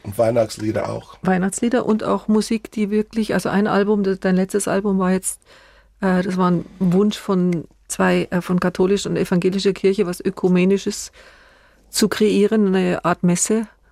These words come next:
Speaker 2: Und diese Lieder, da gehört auch das Kyrie eleison dazu, gehören eigentlich in einen Gottesdienst, aber ich habe den Text auch so geschrieben und Erik hat die Musik gemacht, dass sie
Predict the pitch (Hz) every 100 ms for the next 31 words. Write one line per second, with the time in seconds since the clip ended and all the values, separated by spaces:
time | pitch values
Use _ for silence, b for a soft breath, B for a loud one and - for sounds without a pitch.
0 | b 190 180 202 214 208 208 208 196 185
1 | 180 180 175 170 - 190 180 175 175 190
2 | 190 202 - 190 190 b b b b b
3 | _ _ 190 170 185 196 - - 175 202
4 | 240 240 208 190 175 180 175 - 208 -
5 | 220 214 180 185 190 190 196 185 196 -
6 | - 185 196 208 196 208 196 170 185 -
7 | 180 175 175 190 - 190 180 - - 170
8 | - 175